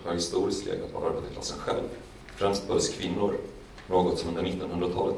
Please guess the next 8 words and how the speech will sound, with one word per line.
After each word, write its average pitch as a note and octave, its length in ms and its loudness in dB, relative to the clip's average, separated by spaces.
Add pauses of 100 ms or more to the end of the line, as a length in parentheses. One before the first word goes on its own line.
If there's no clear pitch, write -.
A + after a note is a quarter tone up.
delvis G2+ 460 2
ändrades - 640 2
genom F2 160 -2
segrar F2 520 4
för - 300 0
arbetar- - 420 0
och - 180 -4
kvinnorörelserna. - 800 -2